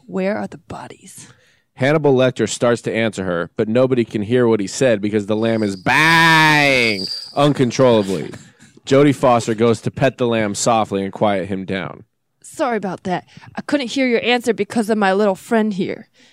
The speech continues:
Speaker 1: Now again, where are the bodies?
Speaker 2: Again, Hannibal begins to answer, and the lamb makes so much noise that she can't hear.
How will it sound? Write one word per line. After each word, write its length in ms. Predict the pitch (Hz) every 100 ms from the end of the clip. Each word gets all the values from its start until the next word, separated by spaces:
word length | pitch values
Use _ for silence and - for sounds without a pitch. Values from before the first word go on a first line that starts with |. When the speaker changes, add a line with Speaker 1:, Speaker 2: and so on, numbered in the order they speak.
| _ 233
Speaker 1:
Now 220 | 247 214
again, 300 | 190 240 190 -
where 380 | - 226 208 - -
are 220 | - - -
the 120 | 170 _
bodies? 640 | 226 175 170 - - - - -
Speaker 2:
Again, 480 | 113 135 139 92
Hannibal 440 | 82 123 143 139 131
begins 340 | 117 120 113
to 100 | 113
answer, 480 | 110 120 110 98 90 - -
and 160 | - 110
the 60 | 107
lamb 380 | 131 139 113
makes 200 | 113 110 -
so 240 | 156 165
much 240 | 165 143 135
noise 480 | 156 156 120 113
that 100 | 120
she 180 | - 170
can't 320 | - 139 131 139
hear. 320 | 156 98